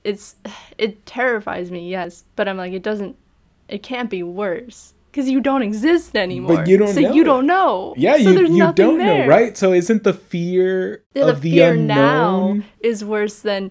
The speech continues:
Speaker 1: not existing later, 'cause
Speaker 2: Right.
Speaker 1: you don't <laughs> exist.
Speaker 2: Well, let us know in the
Speaker 1: I don't
Speaker 2: comments if you'd rather be in a loop forever or would you rather cease to exist?
Speaker 1: That's what I'm curious about. I'm like, I wonder how many people would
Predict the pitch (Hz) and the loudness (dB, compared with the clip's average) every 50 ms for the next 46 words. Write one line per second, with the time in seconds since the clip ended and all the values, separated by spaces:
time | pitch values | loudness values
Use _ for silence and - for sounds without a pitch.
0 | _ _ - 214 196 185 185 190 202 190 202 202 196 - - 185 180 180 190 208 | _ _ -6 -6 -4 -4 -6 -6 -8 -4 -4 -4 -4 -6 -8 -10 -8 -6 -4 -4
1 | 226 220 190 190 196 214 247 202 208 202 185 208 208 202 196 190 196 202 208 214 | -4 -2 -2 -4 -4 -6 -6 -6 -6 -6 -4 -4 -4 -4 -6 -8 -10 -10 -10 -8
2 | 269 269 262 - - - 214 160 120 151 135 117 131 131 135 156 151 151 160 151 | -8 -8 -8 -8 -6 -4 -2 -2 -2 -2 -2 0 0 2 2 2 0 -2 -4 -4
3 | 147 151 151 147 139 123 - - 156 151 151 143 180 240 254 254 - - 98 117 | -4 -2 -2 -4 -6 -6 -4 -4 -2 -2 -2 0 0 0 0 0 -2 -4 -4 -2
4 | 139 131 127 - 139 139 139 123 123 123 127 127 135 139 135 139 135 135 135 123 | -2 -2 -2 -2 -2 0 0 0 2 2 2 4 4 2 2 2 0 0 -2 -4
5 | 123 123 - 139 143 147 143 135 131 120 120 117 120 131 139 151 151 - - - | -6 -6 -4 -2 0 0 0 0 0 0 0 0 0 0 0 -2 -4 -6 -6 -4
6 | 143 123 - 127 127 127 123 135 156 156 151 143 127 120 113 120 117 117 117 113 | -4 -2 -2 0 -2 -2 0 0 0 2 2 2 2 0 0 -4 -6 -6 -4 -2
7 | 117 113 117 117 113 113 - - - 127 120 117 - - - - 131 113 107 104 | -2 -2 -2 -2 -4 -6 -6 -8 -8 -6 -6 -6 -8 -10 -6 -6 -6 -4 -6 -8
8 | 104 98 104 113 147 143 - - - - 226 233 - 247 269 262 240 - 254 240 | -10 -8 -6 -6 -6 -6 -8 -10 -12 -10 -10 -8 -8 -8 -8 -8 -8 -6 -6 -6
9 | 262 247 220 214 214 202 202 202 196 202 196 202 208 208 220 214 226 214 208 202 | -6 -6 -8 -10 -10 -8 -8 -8 -8 -6 -6 -6 -6 -8 -8 -8 -8 -8 -8 -8
10 | 202 220 208 208 190 196 190 190 185 180 | -8 -8 -8 -8 -8 -8 -8 -8 -10 -12